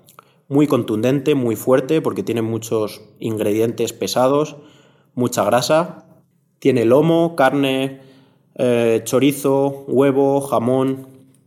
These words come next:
Así que no es apto para las personas que estén haciendo dieta.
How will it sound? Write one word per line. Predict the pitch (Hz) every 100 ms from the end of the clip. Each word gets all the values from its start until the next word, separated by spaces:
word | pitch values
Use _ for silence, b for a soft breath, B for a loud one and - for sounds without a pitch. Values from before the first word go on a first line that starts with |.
| _ _ _ _ _ _ _ -
Así | 131 139
que | 131 131
no | 131 127
es | 123 -
apto | - 120 - 135 131
para | 113
las | 104 101
personas | - 107 123 120
que | - 104
estén | - - 107 101 98 101 -
haciendo | 113 - 120 110
dieta. | 101 101 101 -